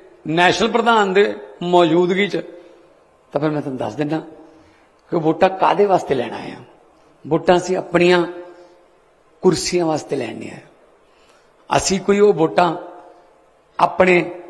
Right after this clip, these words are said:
ਪੁੱਤ ਪੋਤਿਆਂ ਨੂੰ ਰੇਤੇ ਦੀਆਂ ਖੱਡਾਂ ਦਿਵਾਉਣ ਵਾਸਤੇ ਵੋਟਾਂ ਮੰਗਣ ਨਹੀਂ ਆਏ। ਅਸੀਂ ਕੋਈ ਟਰਾਂਸਪੋਰਟਾਂ 'ਚ ਹਿੱਸਾ ਪਾਉਣ ਨੂੰ ਵੋਟਾਂ ਮੰਗਣ ਨਹੀਂ ਆਏ। ਅਸੀਂ ਕੋਈ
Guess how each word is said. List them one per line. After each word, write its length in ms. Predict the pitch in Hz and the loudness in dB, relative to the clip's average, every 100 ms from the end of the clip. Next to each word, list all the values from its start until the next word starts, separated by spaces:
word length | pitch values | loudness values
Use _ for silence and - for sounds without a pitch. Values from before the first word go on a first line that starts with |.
| - - _ _ - - | -20 -20 _ _ -20 -2
ਪੁੱਤ 240 | 190 185 | 0 0
ਪੋਤਿਆਂ 460 | - 196 190 190 180 | 2 2 2 2 2
ਨੂੰ 200 | 175 160 - - - _ _ _ _ _ _ _ _ - | 0 -4 -8 -20 -20 _ _ _ _ _ _ _ _ -2
ਰੇਤੇ 340 | 175 175 180 | 0 2 2
ਦੀਆਂ 160 | 170 180 | 2 0
ਖੱਡਾਂ 340 | - 156 170 | -2 0 0
ਦਿਵਾਉਣ 280 | 165 165 160 | 0 0 0
ਵਾਸਤੇ 300 | 156 147 151 | 0 0 0
ਵੋਟਾਂ 240 | 135 131 127 | -2 -2 -4
ਮੰਗਣ 240 | 123 113 | -6 -8
ਨਹੀਂ 160 | 101 101 | -10 -12
ਆਏ। 100 | - _ _ _ _ _ _ _ _ _ _ _ _ - | -14 _ _ _ _ _ _ _ _ _ _ _ _ -4
ਅਸੀਂ 220 | 143 196 202 | 0 0 0
ਕੋਈ 120 | 220 | 0
ਟਰਾਂਸਪੋਰਟਾਂ 720 | - 180 170 - 196 190 196 | 4 4 4 0 0 2 0
'ਚ 100 | 190 | 0
ਹਿੱਸਾ 320 | 165 - 175 | -2 2 2
ਪਾਉਣ 260 | 175 175 175 | 2 2 0
ਨੂੰ 140 | 180 | -2
ਵੋਟਾਂ 300 | 156 156 156 | -2 -4 -4
ਮੰਗਣ 540 | 147 139 131 131 123 113 | -4 -6 -8 -8 -10 -10
ਨਹੀਂ 140 | 113 | -12
ਆਏ। 120 | - - _ _ _ _ _ _ _ _ _ 165 | -16 -20 _ _ _ _ _ _ _ _ _ -2
ਅਸੀਂ 180 | 170 202 | 0 0
ਕੋਈ 340 | 214 214 175 | 2 2 0